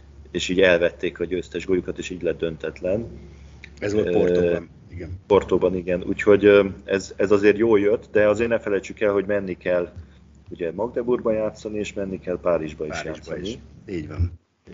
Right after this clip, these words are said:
Speaker 1: Ö, és Bukarestbe is,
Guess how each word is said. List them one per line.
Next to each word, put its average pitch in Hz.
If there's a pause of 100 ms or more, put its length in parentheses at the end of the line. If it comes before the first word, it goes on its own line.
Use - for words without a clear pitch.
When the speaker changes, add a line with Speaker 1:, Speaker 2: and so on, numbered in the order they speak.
(160)
Speaker 1:
Ö, 82 (320)
és 95
Bukarestbe 90
is, 127